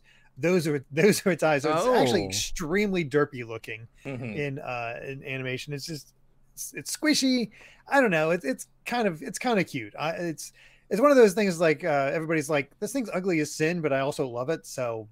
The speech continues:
Speaker 3: Are we
Speaker 1: that's
Speaker 3: looking
Speaker 1: the
Speaker 3: at the
Speaker 1: general
Speaker 3: same
Speaker 1: reaction I've seen.
Speaker 3: Pokemon? There's nothing ugly about Bellibolt. I love this thing.
Speaker 1: Well, the, I, I'm just saying the Twitter reaction. It's like,
Speaker 3: No,
Speaker 1: this
Speaker 3: no,
Speaker 1: is a
Speaker 3: yes, but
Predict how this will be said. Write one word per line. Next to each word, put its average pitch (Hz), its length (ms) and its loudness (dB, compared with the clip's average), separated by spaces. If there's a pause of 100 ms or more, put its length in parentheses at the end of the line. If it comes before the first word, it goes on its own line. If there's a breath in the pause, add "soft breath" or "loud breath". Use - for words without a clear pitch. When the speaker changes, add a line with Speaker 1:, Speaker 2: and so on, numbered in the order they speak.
(120)
Speaker 3:
Are 196 100 0
we 339 120 -2
Speaker 1:
that's 359 200 2
Speaker 3:
looking 339 80 0
Speaker 1:
the - 40 0
Speaker 3:
at - 20 0
the 302 180 2
Speaker 1:
general - 20 -
Speaker 3:
same 262 100 4
Speaker 1:
reaction 269 260 -2
I've 381 100 -2
seen. 349 180 -4
Speaker 3:
Pokemon? 403 100 -8 (200)
There's 339 180 -6
nothing 370 420 0
ugly 151 360 2
about 127 320 0
Bellibolt. 113 500 -4
I 220 60 2
love 339 300 0
this 320 200 -2
thing. 160 180 0
Speaker 1:
Well, 294 120 12
the, 302 140 10
I, - 160 -4 (120)
I'm 285 160 0
just 302 220 0
saying 294 220 4
the 247 80 -8
Twitter 233 240 -2
reaction. 165 340 0
It's 156 120 -4
like, 226 60 6
Speaker 3:
No, 233 140 12
Speaker 1:
this - 20 10
Speaker 3:
no, 214 60 8
Speaker 1:
is 185 60 6
a 170 40 2
Speaker 3:
yes, 160 200 4
but 226 100 4